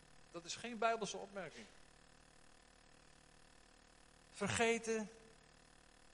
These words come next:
Hoe moet je nou iets vergeten? Ja, natuurlijk. Er kan zoveel herstel komen dat er bepaalde dagen zijn dat je er misschien niet meer aan denkt. Vergeving, daar gaat het om.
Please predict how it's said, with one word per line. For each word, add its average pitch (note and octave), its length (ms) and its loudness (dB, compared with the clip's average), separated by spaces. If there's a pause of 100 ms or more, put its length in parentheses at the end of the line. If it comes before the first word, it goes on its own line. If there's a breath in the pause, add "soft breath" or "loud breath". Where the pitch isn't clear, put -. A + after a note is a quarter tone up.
(460)
Hoe F3 100 -6
moet A#3 180 -4
je A#3+ 60 -6
nou A#3+ 160 -4
iets A#3+ 140 -14
vergeten? A3+ 380 -8 (260)
Ja, C3+ 300 -8 (840)
natuurlijk. G3 460 -6 (280)
Er A#2+ 200 -8
kan B2+ 140 -12
zoveel F3 300 -2
herstel E3 460 -4 (460)
komen E3 340 -4 (680 loud breath)
dat D#3 140 -10
er D3+ 80 -12
bepaalde C3 560 -6
dagen C#3+ 340 -2
zijn C3 180 -12
dat B2+ 120 -14
je C3+ 80 -12
er C3 140 -10
misschien C3 280 -16
niet C#3 160 -18
meer A#2+ 100 -12
aan A2 120 -14
denkt. E3 240 -14 (1500)
Vergeving, E3+ 640 -8
daar C#3+ 200 -8
gaat E3 220 -8
het D#3 140 -16
om. A#2 160 -12